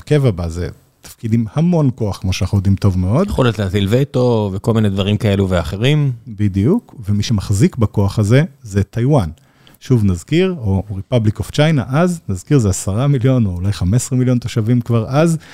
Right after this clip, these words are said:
Speaker 1: לעומת שבע מאות או שמונה מאות
Speaker 2: כן.
Speaker 1: מיליון איש של ה-,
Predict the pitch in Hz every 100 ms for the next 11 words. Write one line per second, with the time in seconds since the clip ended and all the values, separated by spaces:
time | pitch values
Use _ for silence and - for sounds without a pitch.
0 | - - - 110 113 110 113 - - -
1 | _ _ _ _ - - - 110 117 123
2 | 117 107 104 - 107 117 117 104 101 101
3 | 104 104 98 - 104 95 92 92